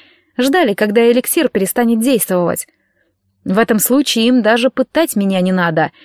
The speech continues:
Я и так страдаю от их присутствия рядом. Глава медленно отвинтил крышку фляги, взял прозрачный стакан и налил в него эликсир.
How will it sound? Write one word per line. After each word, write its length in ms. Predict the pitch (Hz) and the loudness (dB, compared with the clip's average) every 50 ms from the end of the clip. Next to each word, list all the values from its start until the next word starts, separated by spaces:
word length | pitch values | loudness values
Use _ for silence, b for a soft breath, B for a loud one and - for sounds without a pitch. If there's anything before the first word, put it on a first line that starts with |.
| b b b b | b b b b
Я 220 | 196 190 220 247 | -6 -4 -2 -2
и 60 | 254 | -2
так 200 | - - 294 - | -2 -4 -6 -4
страдаю 560 | - - - 277 277 247 285 285 262 214 202 | -4 -4 -2 0 0 0 0 2 2 2 2
от 140 | 196 185 - | 0 0 -2
их 100 | 226 - | -4 -4
присутствия 560 | - 233 220 - - 233 - - 220 240 240 | -2 -4 -4 -2 -4 -6 -4 -2 2 4 4
рядом. 460 | 240 240 214 185 165 165 165 165 - - _ _ _ _ _ _ _ _ _ _ _ _ _ _ _ _ _ - | 4 4 2 0 -2 -2 -4 -4 -6 -10 _ _ _ _ _ _ _ _ _ _ _ _ _ _ _ _ _ -4
Глава 340 | 190 208 233 240 247 285 | 0 2 2 4 4 4
медленно 440 | 277 285 320 277 214 226 214 214 202 | 4 4 2 2 2 0 0 0 0
отвинтил 420 | 190 - 220 214 202 - 254 240 214 | 0 0 0 -2 0 0 0 0 0
крышку 360 | - 233 226 214 - - 208 | 0 -2 -2 -2 -2 -4 -6
фляги, 500 | - - 202 226 247 247 214 240 233 B B B B B B | -4 -4 -2 -2 -2 0 0 -2 -2 B B B B B B
взял 300 | 190 190 226 285 302 262 | -2 0 2 2 2 2
прозрачный 520 | - 214 214 208 214 226 - - 226 208 | 0 0 0 0 0 0 -2 -2 -4 -4
стакан 460 | - - 202 190 - - 269 294 294 | -4 -4 -6 -4 -2 0 0 2 2
и 20 | 285 | 2
налил 360 | 269 269 233 214 240 269 269 | 2 2 2 2 2 2 2
в 60 | 247 | 0
него 280 | 247 247 214 226 233 240 | 0 0 0 2 0 2
эликсир. 560 | 240 254 254 - - - 202 190 180 175 | 0 0 -2 -4 -6 -4 -2 -2 -2 -2